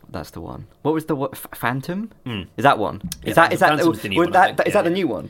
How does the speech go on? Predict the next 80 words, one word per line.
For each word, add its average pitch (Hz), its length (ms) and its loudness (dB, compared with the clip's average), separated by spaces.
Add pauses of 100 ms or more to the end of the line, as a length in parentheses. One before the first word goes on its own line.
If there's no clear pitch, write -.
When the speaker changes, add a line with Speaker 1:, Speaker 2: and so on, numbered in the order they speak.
Speaker 2:
Yeah. 90 160 0
Speaker 1:
Because 160 180 -2
that 220 100 6
was 160 120 -2
years 143 320 0
ago, 90 240 -4
so 101 180 -4
maybe 120 220 -4
Speaker 2:
Yeah, 107 140 2
Speaker 1:
that 98 60 0
Speaker 2:
yeah. 101 40 0
Speaker 1:
is - 300 -10
Speaker 2:
Or 143 100 4
the 147 80 2
new, 147 280 2
the 143 160 -2
newer 160 300 4
one. 123 160 0
I 127 40 -2
think 180 160 0
it's 127 100 -4
newer 147 160 0
than 123 140 -4
Selenium, 113 400 -2
but 110 120 -2
I 110 40 0
don't 113 120 -2
know 107 60 0
what 107 120 -2
the, 98 220 -2
don't 104 120 -4
know 98 60 -6
what 92 100 -8
the, 110 60 0
Speaker 1:
Yeah. 101 80 2
Speaker 2:
uh, 92 300 -4
the, 95 360 -4
the, 101 120 -6
the 98 180 -8
new 92 120 -8
Speaker 1:
Well, - 0 -
no, 160 60 4
Speaker 2:
one 202 140 4
Speaker 1:
'cause 202 100 -6
Speaker 2:
is. 190 60 -6
Speaker 1:
Phantom, 202 440 -2
I 156 80 2
think 160 300 -4
it - 160 -4
ran 131 420 0
just - 380 -8
ye-, 107 180 -6
I, 113 140 -2
this - 180 -8
is 165 100 -6
several 107 360 -4
years 85 280 -2
ago. 71 80 -6
This 104 60 -8
is, 147 60 -6
like, - 120 -6
Speaker 2:
Yeah. - 60 -6
Speaker 1:
seven 85 240 -6
or 73 80 -4
eight 80 120 -4
years 87 200 -6
ago, - 160 -6
but 113 140 -2
it 117 120 -2
was, 131 140 -4
like, 123 160 -2
Phantom 110 480 -4
dot - 260 -4
J 113 200 -2
S. 131 160 -6
You'd 107 80 -2
Speaker 2:
Yeah. - 60 -6
Speaker 1:
script - 320 -2
it - 80 -2
in, 95 60 -4